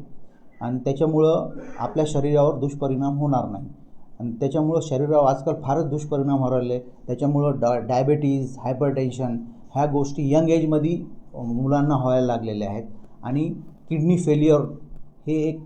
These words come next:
फार दुष्परिणाम होत आहे. तर त्याच्यासाठी काहीतरी लिमिट असायला पाहिजे की तुम्ही इतकेच, अ, लिमिटमध्ये ते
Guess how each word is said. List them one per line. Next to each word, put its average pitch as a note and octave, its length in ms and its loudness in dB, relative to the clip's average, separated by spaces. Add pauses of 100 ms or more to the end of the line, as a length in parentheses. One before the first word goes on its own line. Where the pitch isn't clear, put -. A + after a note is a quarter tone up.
फार E3 240 -2
दुष्परिणाम D#3 680 0
होत C#3 240 -2
आहे. G#2+ 220 -2 (540)
तर D3+ 120 2
त्याच्यासाठी D3+ 680 -2
काहीतरी D3 420 0
लिमिट D#3 280 2
असायला C#3+ 320 2
पाहिजे B2+ 300 0
की C3+ 120 -6
तुम्ही C#3 380 -2 (300)
इतकेच, E3 460 -2 (300)
अ, - 60 -10 (1200)
लिमिटमध्ये D3 580 0
ते - 440 -4